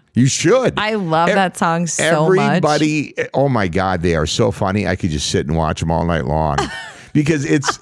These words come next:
Speaker 1: you'll understand what I'm talking about when you see it. I really, it's difficult to describe what everybody does, but there's a TikTok trend that started years ago,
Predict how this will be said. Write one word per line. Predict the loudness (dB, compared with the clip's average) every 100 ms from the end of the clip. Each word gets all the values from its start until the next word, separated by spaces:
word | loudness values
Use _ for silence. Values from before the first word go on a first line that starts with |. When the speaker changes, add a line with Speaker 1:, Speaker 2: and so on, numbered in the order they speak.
| -2
Speaker 1:
you'll | 0 2 2
understand | 2 2 2 0 0 2 2
what | 2
I'm | 2 2
talking | 0 0 0 0 2
about | 2 2 0 0
when | 0 2
you | 2
see | 2 2 2 0
it. | 0
I | 0
really, | 2 2 0
it's | -2
difficult | 0 2 2 -2 -2
to | 0
describe | -2 0 0 2
what | 0 0
everybody | 0 0 2
does, | 2 0 0
but | -2 0
there's | 0
a | 0
TikTok | -2 -4 -2 -4 -4
trend | -2 0 0 0
that | -2
started | -2 -2 0 0
years | 2 2 2 -2
ago, | -6 -4 -4 -6